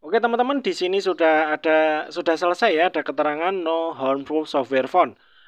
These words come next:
Oke, apabila sudah, kita masuk ke langkah yang selanjutnya, yaitu masih di setting ini, ya, Google Chrome-nya. Teman-teman langsung pilih saja privacy and security ini. Selanjutnya pilih clear browsing data.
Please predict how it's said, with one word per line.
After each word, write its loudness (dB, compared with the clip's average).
Oke, -6
apabila 2
sudah, 0
kita -6
masuk -2
ke 0
langkah 0
yang -4
selanjutnya, -4
yaitu -4
masih -10
di -10
setting -8
ini, -4
ya, -4
Google -4
Chrome-nya. 0
Teman-teman 0
langsung -2
pilih 2
saja 4
privacy 0
and -4
security -2
ini. -6
Selanjutnya 0
pilih 0
clear 2
browsing 0
data. 2